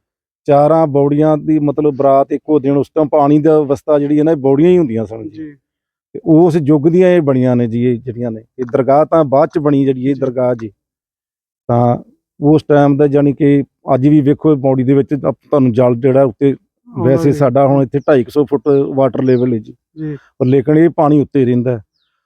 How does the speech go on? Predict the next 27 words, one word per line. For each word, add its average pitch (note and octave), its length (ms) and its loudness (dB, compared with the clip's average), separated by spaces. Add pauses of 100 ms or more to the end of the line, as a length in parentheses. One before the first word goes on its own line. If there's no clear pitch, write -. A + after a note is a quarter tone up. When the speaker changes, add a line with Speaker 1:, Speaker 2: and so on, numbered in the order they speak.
(160)
Speaker 1:
ਔਰ C#3 100 2
ਇਹਦੇ E3 160 4
ਵਿੱਚ D#3+ 200 0
ਬਖਸ਼ਿਸ਼ C#3+ 540 -2
ਹੀ E3 120 2
ਇਸ D3+ 140 -2
ਗੱਲ C#3+ 220 2
ਦੀ, D3 120 0
ਕਿਸੇ D3 220 -2
ਨੂੰ D3+ 120 0
ਕੋਹੜ E3 300 2
ਹੋ E3 100 2
ਜੇ, C#3 160 0
ਪੀਲੀਆ D3+ 460 2
ਹੋ D3 60 2
ਜੇ, C3+ 140 -2
ਕਿਸੇ C3+ 220 -4
ਨੂੰ C#3 140 -2
ਖਾਜ C#3+ 340 0
ਹੋ D3+ 80 2
ਜੇ, C3+ 140 0
ਕੈਂਸਰ E3+ 380 -2
ਹੋ F3 100 2
ਜੇ C#3+ 140 0
ਕਿਸੇ C#3 220 -6
ਨੂੰ C3 140 -2
ਜੀ A#2+ 140 -6